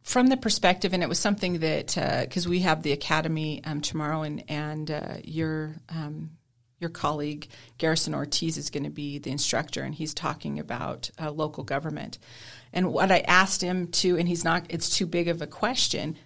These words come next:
but one of the things I'm hearing constantly from, um,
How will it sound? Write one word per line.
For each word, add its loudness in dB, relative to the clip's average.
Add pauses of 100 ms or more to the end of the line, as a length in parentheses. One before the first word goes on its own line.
(100)
but 2
one 0
of 0
the 2
things -2
I'm -4
hearing -4
constantly -4
from, -6 (400)
um, -8